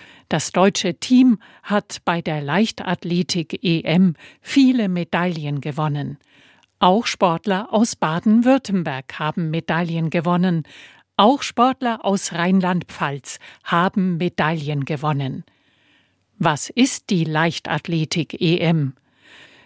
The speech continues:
Gerade ist die Leichtathletik-E M zu Ende gegangen. Leichtathletik-E M bedeutet Europäische Meisterschaft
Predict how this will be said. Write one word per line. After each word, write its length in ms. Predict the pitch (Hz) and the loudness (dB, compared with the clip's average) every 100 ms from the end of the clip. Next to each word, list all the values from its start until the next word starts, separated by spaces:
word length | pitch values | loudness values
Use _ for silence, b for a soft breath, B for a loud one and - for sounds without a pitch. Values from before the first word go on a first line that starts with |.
| b | b
Gerade 580 | - 160 147 196 269 285 | -4 -2 2 2 4 2
ist 440 | 254 - 202 - - | 0 0 -2 -2 -6
die 140 | 147 | -6
Leichtathletik-E 1500 | 151 143 214 - - 190 190 - 175 180 - 175 - 160 151 | -2 2 2 0 -4 -4 -4 -2 0 0 -2 -6 -4 -4 0
M 300 | 165 190 165 b b - | 2 2 2 b b -6
zu 220 | - 175 | -2 0
Ende 380 | - 190 196 180 | 2 4 4 2
gegangen. 680 | - 165 - 165 165 151 135 b b b b b - | -4 -8 -4 -2 -2 -4 -8 b b b b b -4
Leichtathletik-E 1400 | 202 165 180 - - 175 - 180 185 - 165 - 156 151 | 0 2 0 -4 -2 -4 -2 -4 -4 -4 -8 -6 -6 -2
M 300 | 175 196 233 | 2 4 4
bedeutet 840 | 220 151 160 190 233 226 208 - b b b b _ - | 2 -4 0 0 2 0 -2 -2 b b b b _ -2
Europäische 1040 | 180 165 151 147 - 254 277 285 - 214 | -2 -2 -8 -8 -2 2 4 2 0 0
Meisterschaft 1080 | 165 147 165 175 - 170 - 160 156 - | 0 0 -2 -2 -2 -4 -2 -4 -4 -10